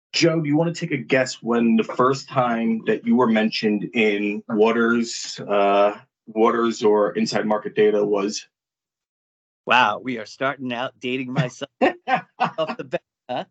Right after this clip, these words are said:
Speaker 1: Give me your
Speaker 2: Um,
Speaker 1: bona fides. Give me your bona fides.
Speaker 2: Goodness, for me, I mean, started in the business in the, in the mid nineties. Um,
Speaker 1: Mm-hmm.
Speaker 2: and, you know, we had Edge Trade going at around that time.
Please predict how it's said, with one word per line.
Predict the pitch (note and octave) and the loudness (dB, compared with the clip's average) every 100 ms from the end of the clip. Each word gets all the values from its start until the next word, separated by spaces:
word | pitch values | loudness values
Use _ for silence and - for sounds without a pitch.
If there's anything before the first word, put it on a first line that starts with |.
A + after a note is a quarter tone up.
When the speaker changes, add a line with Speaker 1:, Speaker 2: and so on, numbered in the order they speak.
| _ _ _ _ _ | _ _ _ _ _
Speaker 1:
Give | A#3+ A#3+ | 0 4
me | A#3+ | 4
your | G#3 | 4
Speaker 2:
Um, | |
Speaker 1:
bona | F3+ G3 E3 | 2 0 0
fides. | C3 A2+ - | -2 -2 -2
Give | - E3+ | -2 0
me | |
your | E3 | 0
bona | C#3 D3 B2 | 2 0 0
fides. | - A2 A2+ - - _ _ _ _ _ | -4 -6 -8 -14 -20 _ _ _ _ _
Speaker 2:
Goodness, | C#3 C3+ A2 G2 - | -10 -10 -12 -20 -20
for | - A2 | -14 -12
me, | G#2 C3 D3+ D#3 - | -8 -6 -6 -8 -10
I | A#2+ | -10
mean, | A#2 A2+ A2 - _ _ | -8 -8 -10 -18 _ _
started | - C3 E3 D3 | -6 -2 0 0
in | B2+ | -4
the | A#2 | -6
business | A2 G#2+ G2 - | -10 -12 -14 -12
in | A2 | -8
the, | G#2+ G#2 - | -8 -10 -8
in | B2+ A#2 | -8 -8
the | |
mid | G#2+ B2 A2+ | -6 -6 -6
nineties. | A#2 A2+ A#2+ G#2+ G#2+ D3 - | -6 -6 -6 -8 -12 -14 -8
Um, | A2+ G#2 G#2 G#2 | -4 -2 -2 -4
Speaker 1:
Mm-hmm. | B2 A#2 A#2+ | -4 -2 -2
Speaker 2:
and, | D3 - _ _ _ _ _ _ | -2 -8 _ _ _ _ _ _
you | B2+ | -10
know, | G2+ | -8
we | A2 | -6
had | A#2 G#2 _ _ - - _ _ - | -6 -8 _ _ -20 -20 _ _ 0
Edge | C#3 C#3 | 0 0
Trade | - C#3 B2 A2+ | 0 2 2 0
going | B2 A#2 A2+ A2+ - | -2 -2 -6 -8 -10
at | A#2 G#2 | -8 -6
around | A2+ A2 G#2+ G#2+ | -6 -6 -6 -6
that | A2+ A2 _ | -6 -8 _
time. | A#2+ A2+ A2 A2 A2+ | -6 -4 -2 -4 -6